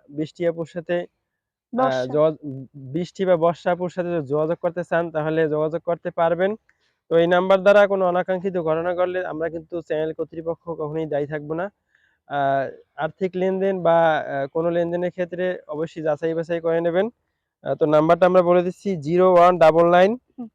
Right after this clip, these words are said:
Speaker 1: ফোর ফাইভ ওয়ান সিক্স নাইন জিরো ফাইভ। আবার বলছি, জিরো ওয়ান ডাবল নাইন ফোর ফাইভ ওয়ান সিক্স নাইন জিরো ফাইভ। তো প্রিয় দর্শক, আহ, দর্শকের উদ্দেশ্যে কিছু বলার আছে?
Speaker 2: দর্শকের অ-, একটাই অনুরোধ যে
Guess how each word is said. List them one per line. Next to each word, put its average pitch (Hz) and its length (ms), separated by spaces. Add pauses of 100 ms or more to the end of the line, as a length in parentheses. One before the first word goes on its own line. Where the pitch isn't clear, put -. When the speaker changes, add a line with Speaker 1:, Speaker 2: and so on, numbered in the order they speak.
(240)
Speaker 1:
ফোর 185 200
ফাইভ 175 300
ওয়ান 175 260 (420)
সিক্স 202 340
নাইন 170 260
জিরো 180 400
ফাইভ। 131 280 (640)
আবার 170 240
বলছি, 208 440 (380)
জিরো 190 360
ওয়ান 180 260
ডাবল 165 320
নাইন 202 260 (460)
ফোর 202 200
ফাইভ 190 340
ওয়ান 208 300 (360)
সিক্স 202 340
নাইন 196 240
জিরো 202 300 (260)
ফাইভ। 143 340 (520)
তো 180 100
প্রিয় 202 240
দর্শক, 214 420 (380)
আহ, 156 440
দর্শকের 175 380
উদ্দেশ্যে 208 300
কিছু 208 160
বলার 202 240
আছে? 208 240 (160)
Speaker 2:
দর্শকের 349 480
অ-, 339 720
একটাই 302 400
অনুরোধ 294 520
যে 269 200